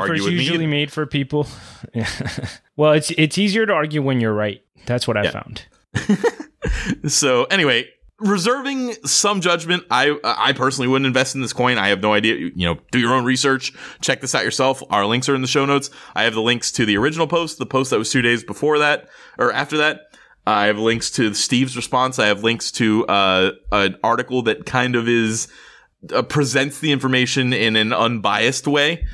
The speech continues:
Speaker 2: Doesn't really make a conclusion. And yeah, that guy, uh, Mick in the Telegram channel, you're a fucking douche.
Speaker 1: <laughs>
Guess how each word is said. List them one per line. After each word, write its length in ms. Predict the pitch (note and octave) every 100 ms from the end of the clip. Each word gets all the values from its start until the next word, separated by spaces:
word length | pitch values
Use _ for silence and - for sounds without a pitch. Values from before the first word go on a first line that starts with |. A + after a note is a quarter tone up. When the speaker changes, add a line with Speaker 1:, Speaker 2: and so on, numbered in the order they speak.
| - -
Speaker 2:
Doesn't 240 | A2+ A#2+
really 160 | G#2+ A2
make 180 | G#2+ A2
a 60 |
conclusion. 720 | G#2 G2 A2+ B2+ D3 A3 F#3+ _ -
And 300 | A#2+ A2+ A#2
yeah, 160 | A#2 G#2
that 160 | G2+
guy, 320 | B2+ A2+ G#2+ G#2
uh, 440 | F#2+ F2+ F2 F2+ - _
Mick 540 | F#2+ F#2 A2 B2 - - -
in 220 | G#2 G2
the 180 | F#2+ F2+
Telegram 800 | G#2 G2+ G#2 A2+ A#2 A#2 A#2 A2
channel, 440 | C3+ C3 B2+ B2+ -
you're 160 | - G2+
a 40 |
fucking 320 | - A2+ F2+ C#2+
douche. 360 | E2 D#2 - - - - -
Speaker 1:
<laughs> 180 | -